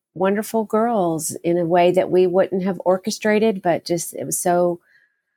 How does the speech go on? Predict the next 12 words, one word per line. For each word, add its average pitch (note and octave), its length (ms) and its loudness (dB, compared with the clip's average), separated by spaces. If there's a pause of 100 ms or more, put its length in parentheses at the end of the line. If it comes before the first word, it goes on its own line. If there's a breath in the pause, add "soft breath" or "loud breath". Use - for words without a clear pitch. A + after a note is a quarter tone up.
(880)
so G#3 340 2
much - 280 -2
more F#3+ 360 4
amazing F3 520 2
than E3+ 180 2
we F3 120 2
could F3+ 220 -2
have F3 320 2
imagined. D#3 720 -2
And E3 240 -4
just E3 280 -6
the, E3 260 0